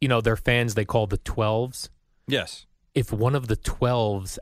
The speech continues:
Speaker 1: has these Magic the Gathering cards of mine, if you return them, I'll give you tickets to the game.
Speaker 2: Now, you said they were in his car and
Speaker 1: They were in his
Speaker 2: everything?
Speaker 1: girlfriend's car, unlocked.
Speaker 2: So clearly
Speaker 1: Someone
Speaker 2: he's
Speaker 1: stole
Speaker 2: trying
Speaker 1: them.
Speaker 2: to get a lifetime supply of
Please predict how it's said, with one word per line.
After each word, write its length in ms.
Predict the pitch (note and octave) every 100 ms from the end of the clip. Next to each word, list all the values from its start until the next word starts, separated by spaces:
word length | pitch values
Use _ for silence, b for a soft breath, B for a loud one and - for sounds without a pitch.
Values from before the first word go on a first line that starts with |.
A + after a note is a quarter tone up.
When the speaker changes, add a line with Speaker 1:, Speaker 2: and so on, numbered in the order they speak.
| -
Speaker 1:
has 520 | - A#2+ A#2+ A#2 G2
these 280 | A2+ G#2 G#2
Magic 500 | G#2+ G#2 A2 A#2 G2+
the 100 | G#2
Gathering 500 | A2 A#2 A2+ G#2 G2
cards 320 | G#2+ F#2+ F#2+
of 80 | F#2+
mine, 260 | F#2+ F#2+
if 160 | - G#2+
you 120 | A2+
return 420 | G#2+ - B2+ A#2+
them, 160 | G#2+ G2
I'll 80 | G2
give 160 | G#2
you 100 | G2
tickets 400 | F#2 A#2 G2+ F#2+
to 100 | -
the 100 | F#2
game. 340 | F#2 G2 F#2 E2
Speaker 2:
Now, 100 | B2+
you 180 | C#3+ D3
said 240 | D3+ C3+
they 100 | C3
were 140 | B2
in 60 | A2+
his 120 | G#2+
car 380 | - - B2+ C#3+
and 80 | C#3
Speaker 1:
They 80 | C#3+
were 80 |
in 60 | D3
his 100 | C#3
Speaker 2:
everything? 160 | A#2+ D3
Speaker 1:
girlfriend's 360 | C#3 D3 B2+
car, 380 | - C#3 B2+ A2+ C#3
unlocked. 600 | A#2 A2 A2 F2+ - -
Speaker 2:
So 240 | C3+ B2+
clearly 300 | - - D#3+
Speaker 1:
Someone 200 | C#3+ G#2+
Speaker 2:
he's 180 | C3+ A#2+
Speaker 1:
stole 160 | -
Speaker 2:
trying 180 | A2+ G2+
Speaker 1:
them. 80 | F#2+
Speaker 2:
to 80 | G#2+
get 80 | A2+
a 60 |
lifetime 580 | G#2 A2+ A2+ - A2+ G#2+
supply 720 | - G2 - A#2+ A2+ G#2 G2
of 220 | G2+ F2+